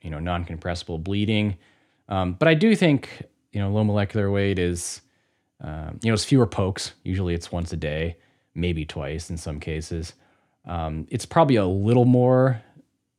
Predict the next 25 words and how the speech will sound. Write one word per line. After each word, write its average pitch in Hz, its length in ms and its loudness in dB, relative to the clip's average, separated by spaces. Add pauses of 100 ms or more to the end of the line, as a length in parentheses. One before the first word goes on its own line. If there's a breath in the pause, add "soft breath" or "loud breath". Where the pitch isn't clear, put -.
(480)
effective. 139 800 0 (280)
I 95 40 -6
mean, 90 220 -2
again, 104 400 4
these 98 160 -2
are 92 60 0
things 87 220 -4
that 78 140 -8
don't 90 160 -2
necessarily 85 480 -4
affect 82 300 -8
patient 82 280 -6
outcomes, 82 560 -8
but 80 280 -8 (340 soft breath)
do 143 80 2
you 151 60 8
guys 156 120 8
have 151 100 8
a 117 80 8
reason 113 640 4
for 110 460 0
that, 117 300 4
or 95 160 -2
it's 85 200 -6
just - 320 -10